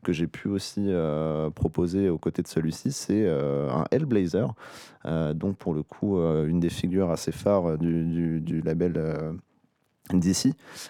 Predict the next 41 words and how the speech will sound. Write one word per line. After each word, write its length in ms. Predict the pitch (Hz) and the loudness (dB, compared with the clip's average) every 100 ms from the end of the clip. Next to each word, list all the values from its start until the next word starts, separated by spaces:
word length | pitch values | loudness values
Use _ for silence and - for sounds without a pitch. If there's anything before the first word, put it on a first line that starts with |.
| - | -6
euh, 220 | 82 82 80 | 0 2 2
même 220 | 92 87 | 2 2
d'ailleurs 240 | 85 90 | 2 2
le, 160 | 82 82 | 2 0
le, 160 | 82 78 | 0 0
le, 340 | 78 78 76 | -2 -2 -4
le, 240 | 80 78 | -4 -4
le 140 | 78 80 | -4 -4
titre 320 | - 98 85 | -4 -4 -4
fondateur 520 | - 92 92 - 95 | 0 0 2 2 2
de 120 | 87 | 0
son 160 | 80 80 | -2 -2
label, 340 | 80 82 80 | 0 0 -2
de 120 | 73 78 | -2 -4
la 100 | 73 | -2
collection 280 | 85 - | -2 0
Vertigo. 440 | 87 80 - 117 139 - - - - - | -2 -2 -2 -2 -2 -8 -16 -16 -18 -4
Euh, 840 | 95 90 90 87 85 85 82 82 85 | 0 4 4 4 4 2 2 2 0
et 100 | - | 0
donc 260 | 95 104 85 | 0 0 -2
Simon 200 | - 85 | -4 -6
Spurrier 280 | 82 98 104 | -2 0 2
et 40 | |
Mathias 300 | 92 80 85 | 0 0 -2
Bergara, 600 | 82 82 85 90 104 98 78 | 0 0 0 0 0 0 -2
euh, 100 | 71 - _ _ _ _ _ - - | -6 -10 _ _ _ _ _ -6 2
ont, 220 | 113 110 | 4 6
euh, 220 | 90 85 | 4 4
ont 100 | 82 | 2
proposé 460 | - 87 - 90 98 | 2 2 4 2 2
de 140 | 82 | 0
se 180 | 78 80 | -2 0
réapproprier, 640 | 85 82 82 78 92 98 | 0 2 0 0 2 2
euh, 160 | 85 76 | 2 0
le, 160 | 73 71 | -2 -4
le, 340 | 65 65 58 | -4 -4 -4
le 100 | - | -2
personnage 480 | - - 95 92 92 | -2 0 0 0 -2
de 120 | - | -4
John 220 | - 95 | -2 -2
Constantine, 520 | 95 87 82 - 123 | -2 -4 -6 -4 -4